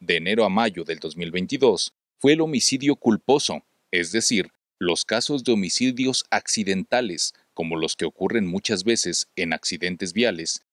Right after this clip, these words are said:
que se incrementaron en un veinticuatro punto nueve por ciento con respecto al mismo periodo del dos mil veintiuno, iniciándose cuarenta y cuatro carpetas de investigación,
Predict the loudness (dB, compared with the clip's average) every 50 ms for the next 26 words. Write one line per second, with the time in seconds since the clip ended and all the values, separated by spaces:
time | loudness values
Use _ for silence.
0 | _ _ _ 2 2 2 2 0 0 0 0 0 2 4 4 2 2 2 2 2
1 | 2 2 -2 -4 -2 0 2 2 2 2 2 2 2 2 0 -4 -10 -6 0 0
2 | 0 0 0 -4 -6 -4 -2 -2 0 0 2 0 0 0 0 0 -2 -2 0 0
3 | -2 0 2 2 0 0 0 -2 -4 -4 -4 _ _ _ _ -4 -2 -2 -2 -4
4 | -4 0 0 -2 0 2 0 0 0 2 0 -2 0 2 2 0 2 0 -2 2
5 | 2 2 4 4 2 2 2 0 0 -2 -4 -4 -6 -6 -4 -2 -4 -4 -4 -4
6 | -6 -6 -6 -8 -10 -12 _ _ _ _ _ _ -6 -4 -4 -6 -4 -2 0 2
7 | 2 0 0 0 -2 -2 -4 -4 -4 -4 -4 -4 -4 -6 -6 -8 -8 -2 -2 -2
8 | -2 0 -4 -4 -4 -6 -4 -2 -4 -4 -2 -2 -6 -6 -8 -8 -6 -6 -6 -4
9 | -2 -2 0 2 2 2 2 2 0 -2 -6